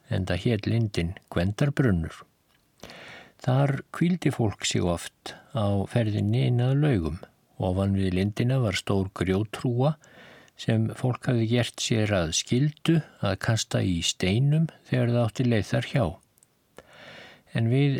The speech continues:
lindina sjálfa var krökkt af öðuskeljum sem menn höfðu borið þangað neðan úr fjöru til þess að drekka með á laugaferðum sínum. Á leið í laugarnar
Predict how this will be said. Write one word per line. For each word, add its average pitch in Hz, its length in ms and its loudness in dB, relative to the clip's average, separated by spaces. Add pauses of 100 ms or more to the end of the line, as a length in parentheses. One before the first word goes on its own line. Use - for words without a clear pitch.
lindina 160 480 2
sjálfa 98 420 0 (840)
var 98 380 0 (100)
krökkt - 480 -2
af 82 120 -4 (120)
öðuskeljum 139 920 2 (180)
sem 123 240 -2
menn 135 160 2
höfðu 123 300 2 (100)
borið 123 320 2
þangað 139 400 2
neðan 98 320 2
úr 82 120 -8
fjöru 139 420 2 (580)
til 170 160 0
þess 156 320 2
að 127 140 0 (100)
drekka 147 400 2
með 85 320 2 (240)
á 110 80 2
laugaferðum 107 880 0
sínum. 87 320 -4 (2250)
Á 101 80 -2
leið 113 360 2
í - 40 -
laugarnar 120 640 2